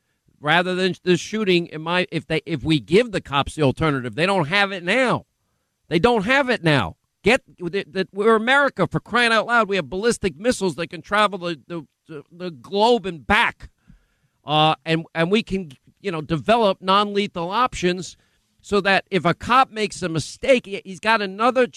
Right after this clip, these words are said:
he's got another option available, another tool in his arsenal, literally, that won't be taking somebody's life. Let's give that to them so that they can do a better job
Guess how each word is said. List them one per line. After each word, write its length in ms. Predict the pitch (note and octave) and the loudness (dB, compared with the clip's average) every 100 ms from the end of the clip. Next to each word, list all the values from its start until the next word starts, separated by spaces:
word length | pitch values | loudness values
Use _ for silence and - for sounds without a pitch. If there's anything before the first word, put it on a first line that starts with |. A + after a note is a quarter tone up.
| - | -18
he's 160 | F#3+ E3+ | -16 -8
got 220 | A#3+ B3 | 0 0
another 440 | G#3+ A3 B3 B3 - | -2 0 0 0 -2
option 460 | A#3 C4 - G#3+ G3+ | -2 -2 -2 -4 -4
available, 460 | F3 C4 B3+ F3 | -2 0 2 0
another 260 | E3+ A3 A#3 | 0 0 0
tool 460 | - - C4 B3 G#3+ | 0 2 2 2 -2
in 80 | |
his 260 | F#3+ D#3+ - _ _ - | -2 -6 -12 _ _ -2
arsenal, 600 | A#3 C4 - F#3+ D#3+ D#3 | 2 2 2 -2 -2 -2
literally, 680 | A#3 C4+ G#3 E3 F3 F3+ - _ _ - | -2 0 0 2 2 0 -2 _ _ -4
that 180 | F#3+ G3 | -4 0
won't 320 | A#3+ B3+ - | 2 2 -2
be 460 | A3 G#3+ G3+ F#3+ _ - | -4 -2 -4 -8 _ -2
taking 400 | A3 A#3+ - G#3+ | 2 2 0 -8
somebody's 500 | - G3 G3+ G3+ F#3+ | -4 -4 -2 -2 -2
life. 380 | F3+ B3 B3+ D#3 | 2 4 4 2
Let's 260 | F3 A3 - | 0 -4 -4
give 400 | - A#3 D4 G3 | -6 -4 -4 -2
that 260 | G#3 F3+ - | 0 0 2
to 220 | G3+ F#3+ | 2 2
them 440 | D3 D#3 A#2+ F#2 _ _ _ _ _ _ _ - | 2 2 2 -2 _ _ _ _ _ _ _ -6
so 160 | G3+ | 0
that 200 | G3 G#3 | 2 2
they 140 | G#3 G3+ | 2 0
can 200 | F#3+ F#3 | 0 -2
do 180 | G#3 G3+ | -2 -2
a 40 | |
better 460 | C3 - B3+ C4+ B3+ | -2 0 2 2 0
job 640 | - A#3 G#3+ C#3 - | 0 2 4 2 -2